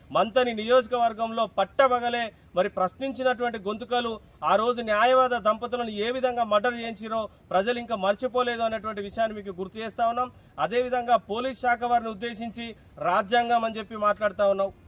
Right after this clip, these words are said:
లేకపోతే చట్టం అని పెద్ద పెద్ద మాటలు మాట్లాడుతా ఉన్నావు. మిమ్మల్ని సూటిగా ప్రశ్నిస్తా ఉన్నాం.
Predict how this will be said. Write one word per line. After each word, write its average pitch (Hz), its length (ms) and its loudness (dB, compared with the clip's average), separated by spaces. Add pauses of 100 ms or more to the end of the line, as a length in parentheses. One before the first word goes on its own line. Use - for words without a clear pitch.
(280)
లేకపోతే 208 300 -4
చట్టం 202 420 0
అని 247 120 4
పెద్ద 220 260 -6
పెద్ద 233 120 -6
మాటలు 214 360 2
మాట్లాడుతా 208 480 0
ఉన్నావు. 196 260 2 (220)
మిమ్మల్ని 226 260 -2
సూటిగా 269 440 0
ప్రశ్నిస్తా 247 520 0
ఉన్నాం. 233 300 2